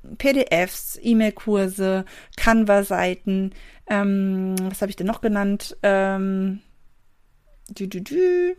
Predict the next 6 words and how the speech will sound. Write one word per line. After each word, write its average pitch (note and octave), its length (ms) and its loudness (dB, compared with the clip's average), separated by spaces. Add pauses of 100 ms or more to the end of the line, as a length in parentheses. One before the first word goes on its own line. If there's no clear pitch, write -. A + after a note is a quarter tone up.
(880)
Slack, G#3 380 0
Discord. G3 520 -2
<laughs> - 60 -20 (1400)
Ähm, A#3 400 6 (380)
durch A3 220 2
diese D#4+ 480 6